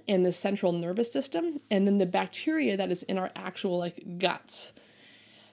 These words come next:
There is research being done right now about how the bacteria in our guts could be connected to the level of depression in which we feel. So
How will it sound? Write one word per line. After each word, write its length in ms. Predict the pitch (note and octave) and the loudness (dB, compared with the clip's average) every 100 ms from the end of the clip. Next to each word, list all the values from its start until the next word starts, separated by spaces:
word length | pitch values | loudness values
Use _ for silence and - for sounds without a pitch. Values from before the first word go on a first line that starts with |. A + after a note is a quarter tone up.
| _ - | _ -4
There 460 | G3+ A#3+ C#4+ C#4+ - | 0 2 2 2 2
is 220 | A#3 G3+ | 2 4
research 380 | A3 C#4 E4 - | 2 2 0 0
being 160 | G#3+ | 0
done 180 | F#3+ F3+ | 2 2
right 140 | F3 F#3 | 0 0
now 380 | F3+ E3+ F3 - | 0 0 -2 -2
about 380 | F3+ F#3+ F#3+ | -2 -2 -4
how 720 | - - - C4+ G3 F3+ C4 C4 - | -8 -10 -4 0 2 4 2 -2 -2
the 120 | G3+ | 0
bacteria 760 | G3+ G#3 - B3+ B3 B3+ C4 C#4 | 0 -4 -4 -2 0 0 0 -2
in 260 | - G#3+ A#3 | -2 -2 0
our 160 | G3 F3+ | -2 -4
guts 680 | F3 G#3 F#3 A3 - - - _ - | -4 -2 0 -2 -2 -4 -6 _ -18
could 480 | - C4 C#4 A#3+ - | 2 4 4 0 -4
be 440 | G#3 G3+ G3+ G#3+ - - | -2 0 0 -2 -8 -14
connected 680 | - G#3+ G#3 A3 - F#3+ F3+ G#3 | -4 0 0 -2 -2 -2 -2 -2
to 100 | A#3+ | 0
the 120 | G3+ | 2
level 420 | F#3+ G3 G3 G3+ G3+ | 2 2 0 -2 -2
of 240 | F#3 F#3 | -2 -2
depression 540 | F3 F3+ - G3 F3+ F#3 | -4 -8 -6 -6 -4 -6
in 40 | |
which 140 | F3 F#3 | -6 -6
we 80 | |
feel. 320 | F3+ - - F3 _ | -4 -4 -6 -10 _
So 320 | - F#3+ F3 | -6 -4 -4